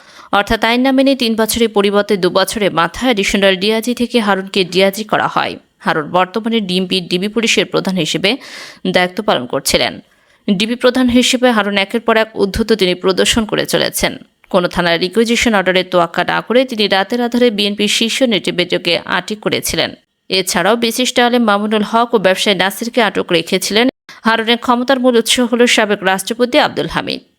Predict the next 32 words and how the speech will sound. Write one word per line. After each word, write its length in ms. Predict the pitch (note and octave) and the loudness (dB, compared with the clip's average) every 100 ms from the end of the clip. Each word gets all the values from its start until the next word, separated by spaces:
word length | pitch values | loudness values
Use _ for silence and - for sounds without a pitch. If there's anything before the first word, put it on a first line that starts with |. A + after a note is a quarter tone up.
| - | -2
এই 160 | F3+ | 2
রাষ্ট্রপতি 520 | F#3 F#3 - B3+ B3+ | 2 0 -4 -4 -2
প্রভাব 300 | B3 A3 G#3+ A3 | 0 0 0 -4
খাটিয়ে 300 | A3+ G#3+ A3 | -4 0 0
হারুন 280 | F#3+ F#3 F#3+ | 0 -4 -2
তার 160 | F#3+ | -2
পদোন্নতি 560 | F#3 F#3+ G#3+ A3+ A3 A#3 | 0 0 0 -4 -2 -2
এবং 240 | G#3 G3 | 0 0
টানা 240 | F3+ F3 F3 | 0 0 -2
তিনবারের 540 | - A3 A#3 A3+ D#3 | -2 0 0 2 0
মতো 320 | - - A3+ | 0 2 2
শ্রেষ্ঠ 360 | B3 G#3 G#3+ F#3 | 2 0 0 -2
পুলিশ 420 | F3+ G#3 G#3 A#3 | -2 -2 -2 -2
সুপারের 340 | A#3+ A#3 A3+ | -2 0 0
পুরস্কার 500 | A3 F3 F3+ - E3+ D3+ _ | 0 -2 -2 0 -2 -4 _
অর্জন 320 | G3 F#3 G3 G#3 | -2 0 -2 -4
করেছে। 480 | - F#2 - F3+ - _ - - | -2 -2 -2 -4 -6 _ -20 -8
সে 180 | - A#3+ | 0 0
সময় 260 | B3 A#3+ | 2 2
আব্দুল 220 | A#3 G#3+ A3+ | 2 0 0
হামিদ 300 | A3+ B3+ C4 | 0 2 2
রাষ্ট্রপতি 460 | A#3+ B3 B3+ B3 | 0 0 -2 0
থাকা 320 | B3 G#3+ G#3+ | 0 -2 0
অবস্থায় 360 | G3 G#3 - A3+ | 0 0 -2 -2
তাকে 240 | G#3 G#3 | -2 0
মদ 260 | F#3+ F#3 G3 | 0 2 0
ও 40 | |
নারী 260 | A3+ G#3+ G#3+ | 0 0 2
দিয়ে 160 | G#3 G#3+ | 2 2
মনোরঞ্জন 600 | F3 G3 G3+ F#3 E3+ - | 2 2 2 2 -2 0
করেন 280 | E3 F#3+ | -2 0
হারুন। 360 | G3 E3+ D#3 C#3+ | 0 0 -2 -4